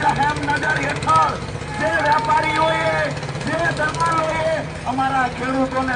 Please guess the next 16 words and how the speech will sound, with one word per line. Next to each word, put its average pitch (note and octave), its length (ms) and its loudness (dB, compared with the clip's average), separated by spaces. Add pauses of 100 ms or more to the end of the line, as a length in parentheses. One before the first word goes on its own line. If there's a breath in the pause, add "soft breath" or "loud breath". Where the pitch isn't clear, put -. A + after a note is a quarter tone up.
લૂંટ્યા B3+ 560 0
છે, C4+ 100 -2 (320)
એનો B3+ 220 2
હિસાબ A#3 480 6
આજે - 200 6 (3000)
મહત્વની D#4 680 -6
વાત, D#4 280 0 (1080)
મુખ્ય D4 380 -6 (100)
બે D#4+ 60 -6 (160)
માંગણીઓ D#4 480 -4 (100)
કઈ D#4 200 -2 (100)
છે D#4 60 0 (100)
આપણી? D#4 420 0 (1000)
તો D4+ 80 0 (200)
એક - 100 -4 (100)
તો D#4+ 100 2